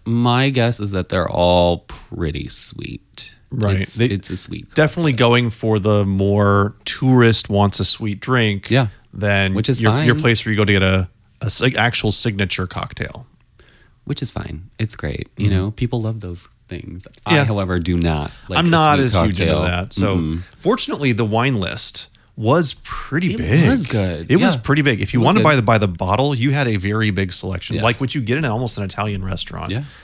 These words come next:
Speaker 2: But even the by the glass selection, I think there was eight or ten
Speaker 1: Mm-hmm.
Speaker 2: reds to pick
Speaker 1: Mm-hmm.
Speaker 2: from.
Speaker 1: Mm-hmm.
Speaker 2: So,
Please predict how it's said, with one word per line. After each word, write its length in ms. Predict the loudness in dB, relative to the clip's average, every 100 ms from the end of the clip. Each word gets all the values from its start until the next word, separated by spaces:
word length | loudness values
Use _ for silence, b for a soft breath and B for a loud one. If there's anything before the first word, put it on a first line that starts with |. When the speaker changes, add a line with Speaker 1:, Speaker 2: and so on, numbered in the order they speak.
| B B 0
Speaker 2:
But 80 | 2
even 200 | 2 0
the 80 | 0
by 180 | 2
the 120 | 2 0
glass 420 | 0 2 2 0
selection, 420 | 0 0 0 -2
I 60 | -2
think 260 | -2 -2
there 120 | 0
was 560 | 2 4 2 0 -4 -6 b b b -8
eight 200 | -2 0
or 100 | 0
ten 480 | -2 -2 -2 0 -2
Speaker 1:
Mm-hmm. 80 | 0
Speaker 2:
reds 480 | 2 2 0 -6 -4
to 100 | -2
pick 100 | 0 0
Speaker 1:
Mm-hmm. 120 | -2
Speaker 2:
from. 300 | -4 -8 -14 _ -20 -20 b b b b b b -4
Speaker 1:
Mm-hmm. 120 | -2
Speaker 2:
So, 640 | 2 4 6 6 4 -2